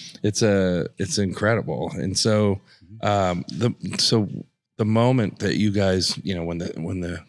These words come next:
dust settles and the tournament's over, um, what do you guys do? Tell us. I mean, what's the,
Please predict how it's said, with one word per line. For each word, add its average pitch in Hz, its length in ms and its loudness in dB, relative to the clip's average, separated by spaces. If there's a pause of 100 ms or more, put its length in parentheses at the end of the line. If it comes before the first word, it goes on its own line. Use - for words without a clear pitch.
dust 107 380 2
settles 92 480 0
and 82 120 -4
the - 60 -6
tournament's 95 560 0
over, 85 460 -2 (760)
um, 87 380 -2 (640)
what 110 120 0
do 123 40 4
you 131 80 2
guys 110 280 4
do? 101 260 2
Tell 101 240 0
us. 101 200 -2 (220)
I 95 60 -2
mean, 92 160 0
what's 110 240 0
the, 98 200 2